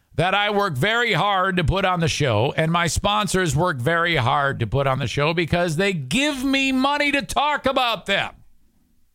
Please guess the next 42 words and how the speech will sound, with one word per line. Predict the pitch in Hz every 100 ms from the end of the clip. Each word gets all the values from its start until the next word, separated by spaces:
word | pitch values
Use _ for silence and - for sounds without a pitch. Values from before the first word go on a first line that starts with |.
| _
So | - 190
please | - - - 254 311 320 311 220 117 - - _ _ - -
do | 226 247
not | 220 214 269 311 320 185 - - - _ _ _ _ -
dismiss | 160 175 - 175 190 -
these | - 151 117
moments. | 139 117 82 - -
And | 165
you | 185
never | 190 233 247
know | 196 170 160 165 160 _ _
when | 147 151
something | 175 170 165 156
like | 143
a | 135
dog | 107 151 170 170 165
fight | - 160 156
is | 147
gonna | - 156 143
break | 120 143 143 -
out, | 135 135 139 135
or | 131 95 85 - _ _ _ _ _ _ _
the | -
N | 160
F | 160 -
K | 156 160
is | 160 104
gonna | 139 123
come | - 127
in | 151 156
here | 123 135 143 147 135
and | 90 76 -
maybe, | - - - - -
you | 104
know, | 82 67
something | - 131 151 113
ridiculous. | 107 104 139 127 131
You | 208
n-, | 240 233
just | 240 233 156
never | 170 113
know. | 87 -